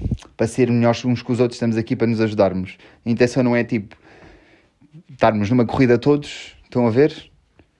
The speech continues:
A intenção é ajudar-nos. Claro que eu também sou um gajo, pá, claro que isto não tem nada a ver, mas pronto.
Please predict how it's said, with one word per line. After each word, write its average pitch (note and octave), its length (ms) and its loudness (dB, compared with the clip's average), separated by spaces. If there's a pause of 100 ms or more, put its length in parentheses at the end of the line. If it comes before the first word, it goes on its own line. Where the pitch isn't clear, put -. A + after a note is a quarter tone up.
(160)
A G#2+ 80 -2
intenção B2+ 400 2
é C#3+ 220 0 (220)
ajudar-nos. G2 800 -2 (340)
Claro G#3 320 2
que A3 380 -2 (140)
eu D#3+ 180 6
também F3+ 280 2
sou F3 180 0
um F3 60 2
gajo, E3+ 400 2
pá, F#3 340 2 (640)
claro B2 180 2
que B2+ 100 -4
isto A#2+ 80 0
não B2 80 2
tem B2 100 0
nada A2 200 2
a G2+ 40 2
ver, F2+ 200 -4 (440)
mas A2+ 220 -2
pronto. G#2+ 360 -2